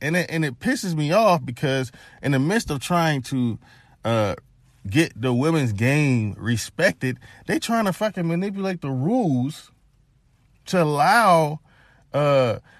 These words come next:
transgender people to play in women's sports. Now, listen, man, I, I don't really wanna hop into this. I'll just say this.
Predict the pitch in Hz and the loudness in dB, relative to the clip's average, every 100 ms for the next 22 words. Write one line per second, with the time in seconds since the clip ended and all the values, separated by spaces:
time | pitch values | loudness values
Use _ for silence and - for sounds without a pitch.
0 | _ - 175 190 175 131 185 262 196 180 | _ -4 0 2 2 2 2 2 0 -2
1 | 147 131 120 185 202 185 151 147 170 214 | 0 -2 -2 0 0 0 0 0 0 0
2 | 185 - - 233 160 160 175 190 214 - | -2 -4 -2 -2 -2 -2 -4 -4 -6 -6
3 | 143 135 139 143 - - 151 202 180 170 | -4 -2 -2 -4 -8 -6 -2 0 2 0
4 | 143 127 165 160 165 170 170 170 135 147 | 0 0 0 0 -2 -2 -2 -2 -2 -2
5 | 139 127 127 127 98 76 - | -2 -6 -4 -4 -4 -8 -12